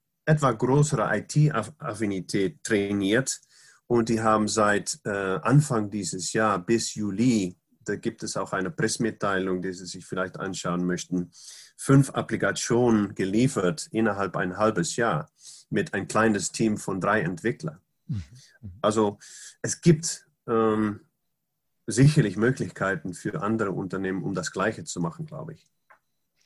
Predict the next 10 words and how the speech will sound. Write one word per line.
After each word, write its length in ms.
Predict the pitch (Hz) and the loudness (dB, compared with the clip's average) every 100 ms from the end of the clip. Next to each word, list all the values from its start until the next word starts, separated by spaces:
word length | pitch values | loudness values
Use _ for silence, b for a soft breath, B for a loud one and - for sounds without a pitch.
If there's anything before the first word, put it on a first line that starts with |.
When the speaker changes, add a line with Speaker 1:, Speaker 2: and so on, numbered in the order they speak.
| _ _ | _ _
Speaker 2:
Also 280 | 131 123 110 B | -2 -2 -2 B
wir 160 | 131 113 | 2 8
werden, 200 | 139 170 | 8 8
das 160 | 139 - | 4 4
sind 160 | 120 | -2
sehr 200 | 113 156 | 4 4
beeindruckende 720 | 147 - 170 185 113 120 123 113 | 4 2 2 2 2 2 2 4
Resultate, 720 | 110 120 - 92 175 - 139 | 4 2 2 0 0 0 0
finde 300 | 170 160 | 0 2
ich. 100 | 180 | 0